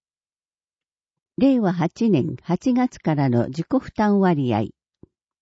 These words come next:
令和八年度住民税課税所得に基づき判定します。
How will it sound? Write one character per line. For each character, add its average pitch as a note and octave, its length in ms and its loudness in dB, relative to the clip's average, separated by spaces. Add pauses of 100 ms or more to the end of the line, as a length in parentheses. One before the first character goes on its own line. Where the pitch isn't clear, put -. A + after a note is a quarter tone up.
(1000)
令 C4+ 260 4
和 G#3+ 120 2
八 F#3+ 340 -2
年 G#3+ 280 2
度 B2+ 240 2
住 B3+ 320 2
民 A#3+ 300 2
税 B2 260 -2
課 F#3 180 -2
税 B3+ 260 0
所 B3 160 -2
得 A3 280 0
に C#3 100 2
基 - 40 0
づ A3 360 0
き - 160 -6
判 D3+ 280 0
定 C#3+ 200 0
し A2 220 -6
ま A2 140 0
す。 - 220 -16